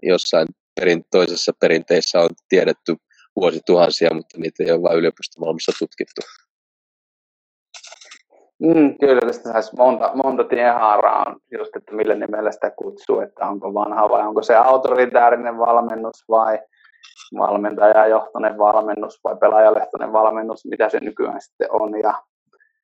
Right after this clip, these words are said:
Speaker 2: näitä. Ja mi-, mikä on niinku, meillä on län-, länsimaista tiedettä, että tieteellä on aina se, että ne meidän työkalut ei ole ehkä sopinut silloin aikaisemmin, että meistä se ei ollut mitenkään mitattavaa se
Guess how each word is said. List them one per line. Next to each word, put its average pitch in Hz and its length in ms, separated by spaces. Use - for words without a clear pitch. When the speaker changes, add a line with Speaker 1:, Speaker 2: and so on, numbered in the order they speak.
Speaker 2:
näitä. 107 360
Ja 107 280
mi-, 113 240
mikä 113 360
on 113 120
niinku, 110 280
meillä 110 240
on 113 140
län-, 117 260
länsimaista 113 520
tiedettä, 113 540
että - 240
tieteellä 110 440
on 113 160
aina 117 140
se, 117 240
että - 300
ne 113 140
meidän 113 260
työkalut 110 600
ei 110 180
ole 110 140
ehkä 110 180
sopinut 120 520
silloin 107 280
aikaisemmin, 101 460
että - 120
meistä 104 220
se 110 80
ei 104 40
ollut 107 200
mitenkään 113 400
mitattavaa 101 720
se - 100